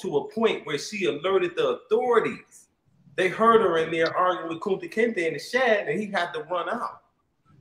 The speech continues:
You know, so that's what happens when you have these people coming over, and it's like, you know, they creating all this drama and causing all of this chaos and all of this confusion. They're coming over here,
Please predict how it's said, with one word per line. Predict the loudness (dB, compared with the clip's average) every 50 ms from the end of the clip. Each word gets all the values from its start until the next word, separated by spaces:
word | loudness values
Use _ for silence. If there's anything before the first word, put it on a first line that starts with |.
| _ _
You | -4 -2 0
know, | 2 2 0 0
so | 0 0 2 2 2 2 0 -4 -8 -12 -14 -8 -4
that's | -2 0 0 -2 -2 -2
what | -2 -2 -2 -2 -6
happens | -6 -4 -2 -2 -2 -2 -4 -6 -6 -6
when | -6 -6 -4 -6 -6 -8
you | -10 -10 -6
have | -2 -2 -2 -2 -2
these | -6 -12 -16 -16 -12
people | -10 -8 -8 -10 -10 -16 -12
coming | -8 -8 -6 -6 -6 -6 -6
over, | -4 -4 -4 -6 -6 -8 -8 -6 -6
and | -6 -6
it's | -6 -8 -6 -4
like, | -2 -2 -2 -4 -6 -14 _ _ _ -20 -20 _ _ -4
you | 0 2
know, | 2 2 2 2 0 -4 -4 -2
they | 0 0 0
creating | 0 -2 -2 0 0 0 0 0 0
all | 2 2 2 2
this | 2 -2 -6 -6
drama | -8 -4 -2 0 2 2 0 0 0 0 0 0 -2
and | -4 -6
causing | -6 -4 -2 -2 -2 -2 -4 -4
all | -4 -2 -2 -4
of | -4 -6
this | -10 -14 -14
chaos | -12 -8 -6 -4 -2 0 0 -2 -2 -4 -8
and | -8 -4
all | -4 -2 -2 -2
of | -4
this | -6 -10 -12
confusion. | -12 -12 -12 -12 -10 -10 -8 -8 -8 -8 -6 -4
They're | -2 -4 -2
coming | -2 -4 -4 -2 -2 -2
over | -2 -4 -4 -4 -6
here, | -2 -2 -2 -2